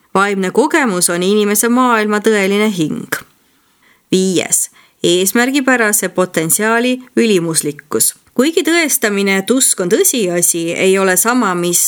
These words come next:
usutava tõsiasja tõeks osutumine, näitab lihtsa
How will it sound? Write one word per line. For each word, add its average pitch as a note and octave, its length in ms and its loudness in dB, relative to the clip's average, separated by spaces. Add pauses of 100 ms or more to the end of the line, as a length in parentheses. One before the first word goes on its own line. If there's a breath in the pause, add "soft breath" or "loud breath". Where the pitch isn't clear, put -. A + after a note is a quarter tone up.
(220)
usutava F3 640 0
tõsiasja E3+ 720 -2
tõeks C4 400 -2
osutumine, E3+ 680 -2 (380 loud breath)
näitab D4+ 440 -2
lihtsa B3 380 0